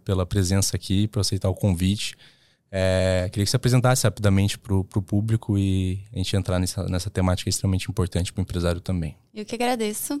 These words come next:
Speaker 2: Tô muito feliz de estar aqui em podcast do G quatro Educação. Bom, como ele falou, eu sou nutricionista e me especializei em neurociência do comportamento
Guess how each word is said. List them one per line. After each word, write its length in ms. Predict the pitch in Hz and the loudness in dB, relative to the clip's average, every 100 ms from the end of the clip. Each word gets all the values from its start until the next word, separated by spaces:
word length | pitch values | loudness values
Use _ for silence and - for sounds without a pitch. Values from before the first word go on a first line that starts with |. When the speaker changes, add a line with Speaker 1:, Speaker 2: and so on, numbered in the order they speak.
| - | -6
Speaker 2:
Tô 120 | 202 | -6
muito 180 | 202 - | -4 -4
feliz 160 | 196 | -4
de 40 | 190 | -2
estar 80 | 196 | -4
aqui 160 | 185 | -4
em 100 | 180 | -6
podcast 600 | 175 180 165 - 170 165 175 | -4 -4 -2 0 0 0 0
do 80 | |
G 160 | 165 170 | 0 0
quatro 260 | - 160 170 | -2 -4 -6
Educação. 640 | 151 - 123 196 202 262 - - - - - _ | -10 -10 -4 0 0 -4 -10 -18 -18 -18 -20 _
Bom, 220 | 208 196 180 | 2 2 4
como 180 | 196 | 2
ele 60 | 190 | 0
falou, 180 | 202 196 | 0 0
eu 40 | |
sou 120 | 190 | 0
nutricionista 760 | 190 180 180 185 180 180 214 - | -2 -2 -2 0 2 0 0 0
e 80 | 214 | 0
me 40 | |
especializei 520 | 196 - 175 185 175 180 | 0 0 0 0 2 4
em 20 | |
neurociência 480 | 175 175 - 175 170 | 4 4 2 0 0
do 80 | |
comportamento 960 | 170 170 165 - 190 180 170 180 180 226 | -2 -2 -2 -2 0 2 2 0 -4 -8